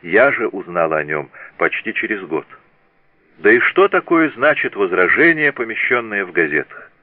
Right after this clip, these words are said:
Оно затеряется в текущих новостях, забудется. Да и многими ли будет прочтено?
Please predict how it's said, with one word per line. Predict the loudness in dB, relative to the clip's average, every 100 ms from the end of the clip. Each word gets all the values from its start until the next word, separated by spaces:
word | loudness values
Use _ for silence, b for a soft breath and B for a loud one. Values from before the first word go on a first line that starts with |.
| b b b
Оно | 0 4 4 4 0
затеряется | 0 4 6 4 2 -4 -10
в |
текущих | -10 -6 -6 -6 -6
новостях, | -4 -4 -2 0 0 0
забудется. | -2 0 0 0 -6 -14 -20 _ B B B B
Да | 2
и | 4
многими | 4 4 2 2 -2
ли | -4
будет | -4 -8 -10
прочтено? | -12 -10 -8 -8 -10